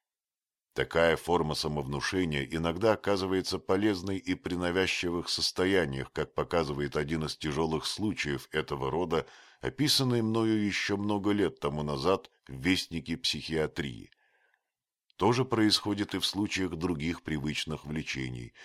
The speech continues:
например, при влечении к вину. Естественно, что терапия в этих и подобных случаях должна сводиться к отвлечению внимания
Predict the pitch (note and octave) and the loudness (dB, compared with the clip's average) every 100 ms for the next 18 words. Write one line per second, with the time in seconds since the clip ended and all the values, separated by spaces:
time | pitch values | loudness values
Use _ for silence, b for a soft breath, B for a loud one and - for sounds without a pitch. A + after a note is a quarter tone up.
0 | B D2+ C#2+ D#2+ E2+ F2 C#2 B B E2 | B -10 -4 -2 2 2 0 B B -2
1 | E2+ F2 E2+ - F#2 F2 E2 - E2+ E2 | 0 2 2 2 0 0 -2 -2 -2 0
2 | D2+ B1+ _ _ _ _ _ _ _ _ | -2 -6 _ _ _ _ _ _ _ _
3 | - C#2+ E2 - C#3 C3 - C2 B1 A#1+ | -8 -2 -2 0 0 -2 -4 -10 -8 -8
4 | A1+ - C2 - C#2+ C#2+ G2+ G2 D#2+ D2+ | -10 -8 -10 -4 -2 -2 0 2 2 0
5 | D#2 D#2 D2+ C2+ C#2 D#2+ C#2+ B1+ - - | -2 -4 -6 -4 -2 -2 -2 -6 -8 -4
6 | G2+ - C#2 C2 B B B - D#2+ D2 | -4 -4 -8 -10 B B B 0 2 2
7 | E2+ F#2 - E2 D#2 F#2+ - E2+ F#2 F2 | 0 0 0 -2 -2 -2 -2 -4 -2 -2
8 | - F#2+ F2+ G2+ E2+ C#2+ C2 C#2 C#2 D#2 | -2 -6 -2 0 0 -2 -4 -4 -2 0
9 | C#2 B1 A1+ | -2 -6 -12